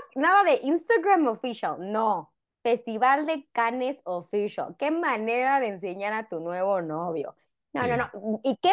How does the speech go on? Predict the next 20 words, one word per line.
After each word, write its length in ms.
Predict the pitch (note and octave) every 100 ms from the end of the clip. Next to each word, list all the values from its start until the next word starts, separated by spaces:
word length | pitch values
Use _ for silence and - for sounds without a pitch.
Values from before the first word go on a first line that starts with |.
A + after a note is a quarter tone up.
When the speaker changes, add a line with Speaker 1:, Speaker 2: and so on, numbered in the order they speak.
| G#4 -
Speaker 1:
pareja 400 | G3 A3 A#3+ B3+
tan 240 | E3 D#3
sexy, 540 | - F#3 E3+ - C3+
¿eh? 100 | D#3+
Me 140 | A3 G#3
encantó. 520 | E3+ E3 D#3+ E3 F3+
Se 120 | F3+
veían 280 | F3+ G#3 C4
los 120 | A#3+
dos 240 | F#3+ A3+ - _ _ -
guapérrimos. 840 | F3+ E3+ - F#3 F#3 F3 D#3 D3+
Que 120 | -
dices, 200 | F#3 D#3+
"Guau". 320 | F3+ F3+ D#3+ - - _ _ _ _ _
Oye, 240 | A#3+ C#4+ D4
pero 180 | C#4+ C4
esta 420 | C4 D#4+ E4+ E4+
Dua, 460 | G#3+ B3 B3+ D4+ F#4+
qué 80 | E4
bárbara. 460 | A#3 F#3 F3 C#4